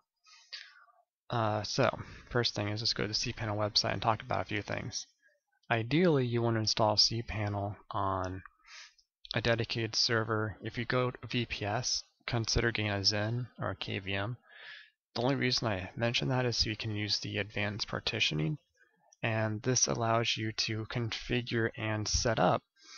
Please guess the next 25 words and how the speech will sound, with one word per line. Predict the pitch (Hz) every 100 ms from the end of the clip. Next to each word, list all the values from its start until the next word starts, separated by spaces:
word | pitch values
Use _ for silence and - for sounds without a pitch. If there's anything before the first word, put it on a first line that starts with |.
| - - _ _ - -
your | - 123 113
system | 101 - 143 139 - 110 104
so | - 123
you | 113 107
can | 120
have | 104 110 107
everything | 113 113 - 104 107
isolated. | 113 113 - 104 92 - - -
The | 107
reason | 127 127
I | 113
say | 104 104
this | 98 98 -
is, | - - - - _ _ - - - - _ -
uh, | 104 85 -
I've | 120 -
seen | 127 113
servers | - - - - 123 113 107
several | - 113 113 120
times, | 110 101 101 98 - -
they | 101
get | 104 101 98 _ _ _ _ - _ _ _ - -
filled | - 131 120 113
up | 110 -
on | 113 104 101 101 101